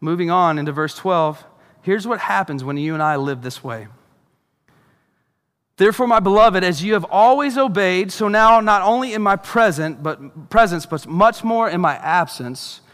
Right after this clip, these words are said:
work out your salvation with fear and trembling. He's going, "Look, you, church, you have been obedient to Christ when I was there, continue to be obedient when I'm not there,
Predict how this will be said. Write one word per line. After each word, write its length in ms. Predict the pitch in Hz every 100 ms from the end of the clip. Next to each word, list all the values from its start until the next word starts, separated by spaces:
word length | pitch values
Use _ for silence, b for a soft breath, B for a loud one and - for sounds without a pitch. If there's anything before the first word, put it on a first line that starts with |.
| b b -
work 420 | 135 185 247 247
out 340 | 208 226 233
your 160 | 180 196
salvation 840 | - 196 180 160 165 139 151 160 b b b
with 100 | -
fear 380 | - - 208 202
and 120 | 185
trembling. 420 | - 202 165 104 92 _ _ b b b b
He's 100 | -
going, 140 | 160 208
"Look, 180 | 233 -
you, 100 | 214 _
church, 420 | - - 240 - 247
you 140 | 277
have 140 | 220
been 280 | 147 170 143 - b b b b
obedient 580 | 143 135 156 226 240 240
to 80 | -
Christ 380 | - 165 165 -
when 120 | 160
I 20 |
was 160 | 131 117
there, 400 | 196 240 262 254 B B
continue 400 | - 175 208 254
to 100 | 240
be 140 | 202 226
obedient 440 | 196 175 220 226
when 100 | 160
I'm 140 | 156 156
not 280 | 196 254
there, 340 | - 277 277